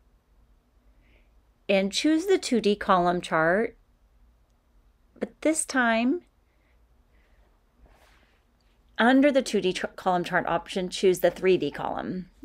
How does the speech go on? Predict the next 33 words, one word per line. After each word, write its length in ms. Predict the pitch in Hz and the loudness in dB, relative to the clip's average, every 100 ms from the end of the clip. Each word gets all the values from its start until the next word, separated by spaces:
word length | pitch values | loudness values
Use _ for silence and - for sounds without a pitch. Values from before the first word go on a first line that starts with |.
| - 277 | -10 -2
All 140 | 349 | 2
right, 220 | 226 175 | 4 2
it 60 | - | 2
should 160 | 226 | 4
look 160 | 214 254 | 4 4
something 280 | 311 269 277 | 2 0 -2
like 180 | 277 226 | 2 4
this. 220 | 208 - 208 | 2 2 0
If 180 | 208 | 8
it 180 | 240 226 | 8 10
doesn't, 480 | 214 202 208 180 - | 10 8 8 0 -2
stop 460 | - 185 202 202 190 | 0 2 2 0 -2
right 400 | 185 202 190 - | 2 4 2 -2
here 600 | - 196 156 - - - _ _ _ _ _ _ _ _ _ _ _ _ _ - | -2 2 2 -2 -8 -16 _ _ _ _ _ _ _ _ _ _ _ _ _ -2
and 180 | 185 | 2
delete 360 | 190 185 190 165 | 2 4 2 2
it 120 | 131 | 2
and 120 | - 170 | 0 -2
go 100 | 165 | 2
back. 380 | 160 - - - - | 2 0 -14 -20 -8
Okay, 220 | 190 - - | -2 -2 -2
go 140 | - 185 | 4 6
ahead 180 | 208 226 | 6 4
and 100 | 233 | 2
cut 220 | 226 220 | 2 4
it 220 | 247 - | 4 4
and 160 | 226 214 | 2 0
paste 320 | 190 180 - | 0 -2 0
it 100 | 220 | -2
into 240 | 208 214 | 0 0
sheet 400 | 247 - 208 - | -2 -2 -4 -4
two, 460 | - 220 190 196 220 - - - - | -2 2 4 4 0 -8 -20 -20 -4
which 500 | 196 190 - - | 2 2 2 -10